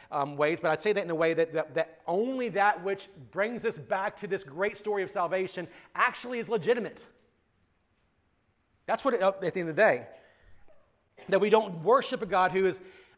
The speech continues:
a God of disorder or chaos, but he is very much a God of order, and he is ordered very carefully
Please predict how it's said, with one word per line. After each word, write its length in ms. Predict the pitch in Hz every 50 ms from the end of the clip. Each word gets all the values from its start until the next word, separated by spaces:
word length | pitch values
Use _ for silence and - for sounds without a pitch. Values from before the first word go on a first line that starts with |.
| _ -
a 60 | 156 151
God 200 | - 190 185 190
of 80 | 170
disorder 480 | 160 190 190 - 190 180 190 180 175 170
or 200 | 175 170 160 160
chaos, 640 | 160 - - 196 196 190 180 165 151 147 139 -
but 120 | - 170 165
he 100 | 190 190
is 120 | 190 135
very 260 | 135 127 196 220 247
much 160 | 226 226 -
a 60 | - 185
God 240 | 147 196 180 185
of 60 | 175 180
order, 380 | - 196 196 220 226 185 170 170
and 100 | 175 160
he 120 | 175 190
is 120 | 185 175 - -
ordered 340 | - 214 247 247 233 190
very 240 | 165 170 208 247 269
carefully 600 | - - 262 285 302 - - 214 202 190 180 196